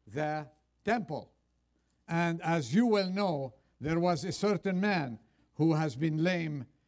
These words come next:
from his mother's womb there. And Peter,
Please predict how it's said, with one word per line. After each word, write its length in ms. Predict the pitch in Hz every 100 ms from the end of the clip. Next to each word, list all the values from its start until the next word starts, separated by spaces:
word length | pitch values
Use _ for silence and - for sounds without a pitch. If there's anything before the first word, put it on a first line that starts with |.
| _
from 280 | - 156 160
his 180 | 156 120
mother's 640 | 151 175 165 175 139 107 _ -
womb 400 | 143 202 180 139
there. 360 | 139 131 107 - _ _ -
And 440 | 190 208 214 202 - _ _ _
Peter, 540 | 190 220 208 202 185